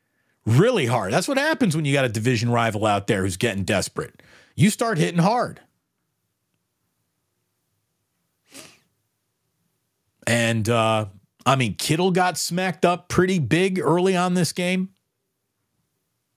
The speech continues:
And I know this is tough. Steve, going through the same emotions that a lot of Niner fans are going through. I hate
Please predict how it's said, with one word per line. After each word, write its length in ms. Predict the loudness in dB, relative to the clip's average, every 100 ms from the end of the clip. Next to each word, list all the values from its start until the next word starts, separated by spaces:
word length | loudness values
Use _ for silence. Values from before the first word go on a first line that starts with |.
| _ _ _ _ _ _ _ _ _ _ _ _ _ _ _ _ _ _ _ _ _ _ _ _ _
And 120 | 0 2
I 80 |
know 160 | 2 2
this 200 | 0 -2
is 100 | -6
tough. 400 | -2 -2 -2 -6 _ _ _ _ _ _ _
Steve, 540 | -8 -2 0 0 -4 -12
going 240 | 0 2 4
through 120 | 2
the 60 | 0
same 300 | -2 -4 0
emotions 560 | 2 2 0 0 0
that 120 | 0
a 60 | 0
lot 300 | 2 2 2
of 240 | 0 -4
Niner 400 | -2 0 2 0
fans 280 | 0 0 0
are 40 | 0
going 260 | 0 0
through. 180 | 0 0
I 140 | 2
hate 500 | 0 0 0 0 -4